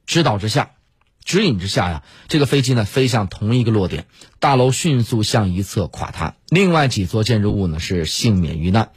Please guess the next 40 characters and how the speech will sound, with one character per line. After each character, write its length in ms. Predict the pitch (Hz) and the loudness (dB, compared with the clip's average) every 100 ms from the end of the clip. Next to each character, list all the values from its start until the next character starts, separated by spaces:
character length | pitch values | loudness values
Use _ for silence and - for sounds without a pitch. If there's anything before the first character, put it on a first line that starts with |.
| _ | _
这 180 | - 104 | 0 0
就 100 | 92 | 0
是 60 | 90 | 0
他 100 | 92 | 2
们 100 | 90 | 2
的 80 | |
精 280 | 85 117 117 | 2 4 4
确 240 | - 101 78 | 4 0 0
的 160 | 69 | -4
这 120 | - 78 | -4 -4
个 80 | |
打 180 | 80 80 | -2 -2
击， 220 | - 87 - _ - - _ _ _ - - | -2 -4 -4 _ -20 -20 _ _ _ -20 -2
典 260 | 127 95 92 | 2 2 2
型 200 | 117 160 | 4 4
的 160 | 147 - - - | 2 -4 -12 -2
定 240 | 180 110 | 0 2
向 240 | - 101 | 2 0
爆 140 | 92 80 | 0 -4
破。 240 | - 95 - _ - - - - - - - | -6 -8 -10 _ -20 -20 -20 -20 -20 -12 0
我 140 | 170 | 2
甚 220 | - 294 | 4 2
至 80 | 226 | 2
可 120 | 208 | 2
以 140 | 185 - - | 0 -2 -8
合 240 | - 220 | 0 0
理 140 | 220 | 0
的 80 | 92 | -4
推 160 | 92 92 | -4 -6
测， 200 | - - - | -6 -8 -2
以 180 | 151 | 0
色 100 | 143 | 2
列 100 | 175 | 0
情 160 | 151 131 | 0 2
报 140 | 131 | 0
部 60 | 120 | 0
门 120 | 110 | 0
呢 60 | 107 | -2
已 100 | 85 | -2
经 300 | 131 151 | 0 0